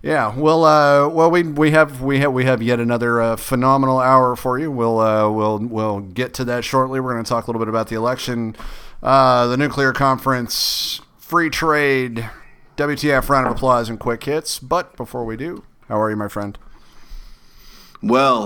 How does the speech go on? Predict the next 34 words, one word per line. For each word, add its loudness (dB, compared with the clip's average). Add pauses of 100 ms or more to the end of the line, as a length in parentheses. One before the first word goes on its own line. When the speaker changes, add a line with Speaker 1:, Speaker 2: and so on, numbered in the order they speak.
Speaker 2:
I'm 0
well. 2
I'm -6
tired. 0
It's -16
been -2
a 0
long 0
day. 0
Of, 0
uh, 0
I've 0
started 0
up -4
at -2
my 0
new, 0
my 0
new 0
parish. -2
Um, -2
I'm -4
working -2
as -6
a -4 (220)
volunteer 0
youth -4
minister -4
at -12
Saint -4
Paul -2
in -4
Lexington -6
as -8